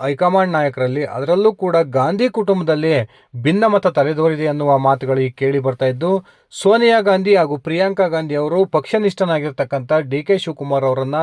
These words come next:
ರಾಜ್ಯದ ಮುಖ್ಯಮಂತ್ರಿ ಆಗ್ಬೇಕು, ಮಾಡ್ಬೇಕು ಅನ್ನುವ ಒಂದು ನಿರ್ಧಾರಕ್ಕೆ ಬಂದಿದ್ದಾರೆ. ಆದ್ರೆ ಈ ಇಬ್ಬರ ನಿರ್ಧಾರವನ್ನ ಕಾಂಗ್ರೆಸ್ನ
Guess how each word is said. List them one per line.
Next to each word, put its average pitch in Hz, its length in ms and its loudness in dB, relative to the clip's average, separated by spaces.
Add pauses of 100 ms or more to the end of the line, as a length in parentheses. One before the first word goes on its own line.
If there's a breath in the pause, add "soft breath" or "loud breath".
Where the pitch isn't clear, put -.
(120)
ರಾಜ್ಯದ 120 380 -2
ಮುಖ್ಯಮಂತ್ರಿ 196 520 -2
ಆಗ್ಬೇಕು, 139 380 -4 (160)
ಮಾಡ್ಬೇಕು 196 480 2
ಅನ್ನುವ 143 180 -2 (680)
ಒಂದು 131 160 -2 (100)
ನಿರ್ಧಾರಕ್ಕೆ 180 500 2
ಬಂದಿದ್ದಾರೆ. 143 460 0 (520 soft breath)
ಆದ್ರೆ 165 220 0 (220)
ಈ - 20 -4 (220)
ಇಬ್ಬರ 208 240 0 (160)
ನಿರ್ಧಾರವನ್ನ 143 540 0 (540 soft breath)
ಕಾಂಗ್ರೆಸ್ನ 185 520 2